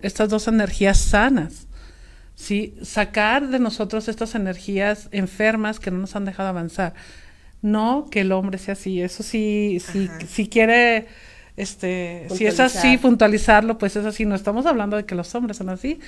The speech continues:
Speaker 1: y
Speaker 3: No.
Speaker 1: las mujeres. Estamos hablando desde un principio, el tema son energías.
Speaker 2: Ujú.
Speaker 1: Y
Speaker 2: Sí.
Speaker 1: las energías se hacen así.
Speaker 3: Y yo creo que sí sería muy valioso reconocer en mi persona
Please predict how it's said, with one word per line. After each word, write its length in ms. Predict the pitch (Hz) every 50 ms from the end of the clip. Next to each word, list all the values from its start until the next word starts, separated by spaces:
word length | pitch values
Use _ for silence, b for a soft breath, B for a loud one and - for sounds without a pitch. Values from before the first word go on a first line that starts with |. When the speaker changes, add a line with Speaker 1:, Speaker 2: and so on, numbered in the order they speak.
| B B
Speaker 1:
y 60 | B 170
Speaker 3:
No. 60 | 196
Speaker 1:
las 120 | 190 190
mujeres. 360 | 190 190 185 - 170 160 160
Estamos 260 | - - 196 220 226 269
hablando 320 | 269 254 240 233 240 233
desde 140 | 233 214 226
un 80 | 226
principio, 420 | 220 233 233 220 - 233 202 - 214
el 80 | 208
tema 260 | - 220 214 214 214 214
son 220 | - 240 269 269 B B B B B
energías. 640 | - 196 185 175 160 - - 143 139 - - - - - -
Speaker 2:
Ujú. 380 | - 156 - - 214 226 262 -
Speaker 1:
Y 60 | 220
Speaker 2:
Sí. 60 | 202
Speaker 1:
las 180 | 196 190 185 -
energías 600 | 202 202 196 185 185 - 240 247 269 277 277 - -
se 340 | - - - 220 196 190 180
hacen 340 | 180 175 - - 208 202
así. 320 | 202 208 202 - 320 311 - b b b b b b b b b b b - - _ - - -
Speaker 3:
Y 100 | 202 190
yo 120 | 185 214 220
creo 140 | - 262 269
que 80 | 269 294
sí 120 | 277 254
sería 280 | 240 240 269 254 254 240
muy 160 | 226 220 226 226
valioso 580 | 226 226 226 208 185 180 190 185 - 208 214
reconocer 800 | 208 202 202 - 165 156 156 160 - - 190 185 185 202 208 - - - -
en 240 | 175 170 165 170 180
mi 160 | 214 254 277
persona 580 | - - 311 - - 240 226 226 226 240 247